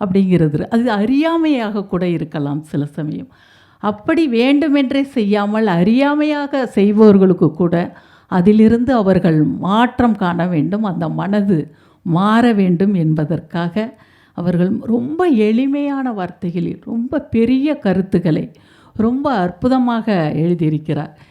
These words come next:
இந்த சொற்களை பற்றி பாப்லோ நேருதா சொல்லுவார். என்ன சொல்லுவார் என்றால், சொற்கள் தானே என்று நாம் அலட்சியமாக இருந்துவிடக்கூடாது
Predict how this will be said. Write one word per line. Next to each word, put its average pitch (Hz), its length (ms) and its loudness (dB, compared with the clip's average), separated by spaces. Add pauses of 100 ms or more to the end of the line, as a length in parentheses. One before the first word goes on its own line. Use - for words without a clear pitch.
(220)
இந்த 240 200 -2
சொற்களை 302 580 4
பற்றி 202 560 -2 (260)
பாப்லோ 226 440 2
நேருதா 175 400 2
சொல்லுவார். 160 800 -2 (680)
என்ன 240 300 0
சொல்லுவார் 180 420 2
என்றால், 165 540 0
சொற்கள் 220 540 0
தானே 214 340 0
என்று 175 280 -2
நாம் 151 360 0
அலட்சியமாக 196 680 0
இருந்துவிடக்கூடாது 165 840 0